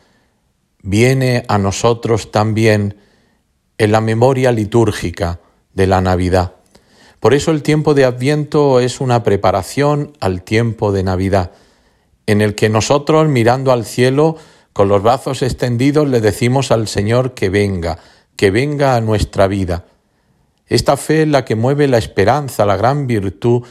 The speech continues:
del Adviento. Esperar. ¿Pero qué tengo que esperar? ¿Pero a quién tengo que esperar? Esperamos al Señor.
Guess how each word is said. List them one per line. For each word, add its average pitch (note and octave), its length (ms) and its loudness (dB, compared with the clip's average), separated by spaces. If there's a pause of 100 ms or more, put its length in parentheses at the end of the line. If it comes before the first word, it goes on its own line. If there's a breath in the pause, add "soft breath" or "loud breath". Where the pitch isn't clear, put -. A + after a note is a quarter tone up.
(240 loud breath)
del G2 200 0
Adviento. F#2 880 -2 (520)
Esperar. G#2 840 0 (340 soft breath)
¿Pero A2 220 2
qué D3 100 0
tengo D#3 360 -2
que G#2+ 100 -4
esperar? F#2+ 680 -2
¿Pero A2 200 2
a A2+ 80 -2
quién E3+ 280 -4
tengo G#2+ 360 -4
que F#2+ 140 -4
esperar? G2 680 -2 (880 soft breath)
Esperamos B2+ 560 -2
al G2 200 -2
Señor. F#2+ 600 -2